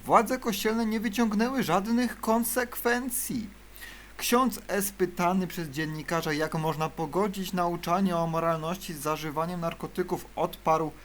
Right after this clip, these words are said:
cytując: „Zamknij tą dupę,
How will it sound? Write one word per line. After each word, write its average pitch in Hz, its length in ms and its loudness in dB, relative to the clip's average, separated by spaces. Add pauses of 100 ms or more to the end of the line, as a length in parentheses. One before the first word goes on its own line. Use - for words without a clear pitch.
(280)
cytując: 143 840 -2 (400)
„Zamknij 233 640 6
tą 202 300 4
dupę, 180 460 10